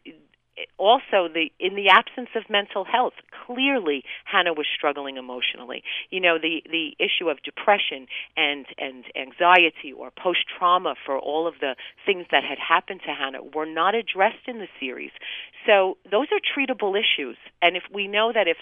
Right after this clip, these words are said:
someone is suffering, that they can receive treatment, suicide is preventable. And, um, you know, I think that that's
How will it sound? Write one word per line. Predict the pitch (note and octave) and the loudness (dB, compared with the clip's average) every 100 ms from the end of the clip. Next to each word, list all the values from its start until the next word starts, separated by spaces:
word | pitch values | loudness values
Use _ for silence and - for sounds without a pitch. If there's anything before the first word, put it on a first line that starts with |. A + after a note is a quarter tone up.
| - | -4
someone | G3 F3+ | -6 -4
is | D#3+ - | -6 -4
suffering, | - - G#3 D3+ C#3 - - | -4 -4 -2 -4 -6 -12 -10
that | D#3+ - | -4 0
they | D#3+ E3+ - | 0 -2 -6
can | A#3 C4+ | -6 -6
receive | A#3+ F#3+ - C3+ B2+ | -8 -12 -8 -8 -8
treatment, | - - C3+ C3+ B2 - - - _ - | -10 -8 -8 -10 -14 -12 -12 -14 _ -10
suicide | C4+ E4+ - D#4+ C4+ | -6 -6 2 2 2
is | - | -6
preventable. | - G#3 G3 A3 F#3 A#2 - _ - - - F#3+ | -6 2 2 2 -2 -4 -6 _ -18 -18 -2 4
And, | F3+ F3 E3+ | 4 2 0
um, | F#3 F3 E3+ - | 4 4 2 -2
you | G#3+ | 2
know, | G#3 | 4
I | G#3 | 4
think | C4 B3+ | 2 0
that | G#3+ - | 2 4
that's | G#3 | 2